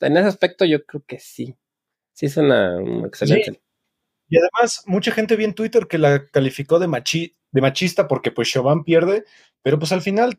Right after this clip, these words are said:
Speaker 2: Jerry y Carolina son las dos mujeres que salieron súper bien paradas.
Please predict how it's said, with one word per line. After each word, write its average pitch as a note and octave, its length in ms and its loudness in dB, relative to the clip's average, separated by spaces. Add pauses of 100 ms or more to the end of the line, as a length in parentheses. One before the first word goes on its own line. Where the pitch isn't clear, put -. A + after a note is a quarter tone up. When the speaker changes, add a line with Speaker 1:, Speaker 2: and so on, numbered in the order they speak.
Speaker 2:
Jerry G#3 640 2
y C3+ 420 0
Carolina D#3+ 480 2
son A3+ 160 -2
las G3+ 200 0
dos G3 160 0
mujeres G3+ 360 -2
que - 80 -8
salieron F3+ 360 -2
súper D3 320 0
bien E3+ 180 -2
paradas. F#3 540 -2